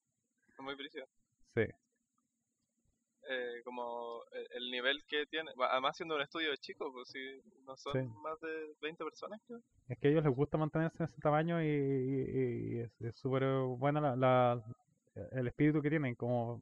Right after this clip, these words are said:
Speaker 2: eh,
Speaker 1: Mm.
Speaker 2: lo quieren mantener así para, para que siempre sea algo manejable y puedan mantener ese, eh, el foco en, en la innovación como lo han estado haciendo, en la innovación y, y el arte.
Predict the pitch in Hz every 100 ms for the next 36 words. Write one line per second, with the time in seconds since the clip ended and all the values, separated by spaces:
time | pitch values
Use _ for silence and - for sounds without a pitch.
0 | 123 120 113 131 - _ - 120 131 139
1 | 135 131 139 - 147 147 143 135 - 127
2 | 120 143 135 - 139 139 131 123 - 135
3 | 135 131 127 143 143 147 139 139 135 131
4 | 135 139 147 139 131 113 - - - -
5 | - - - - _ _ - 143 147 143
6 | 135 - 165 156 165 151 151 151 147 151
7 | 147 143 143 175 - 165 165 160 - 160
8 | - 135 101 - _ _ - 120 117 117
9 | 123 120 - 139 135 131 127 131 135 117
10 | 110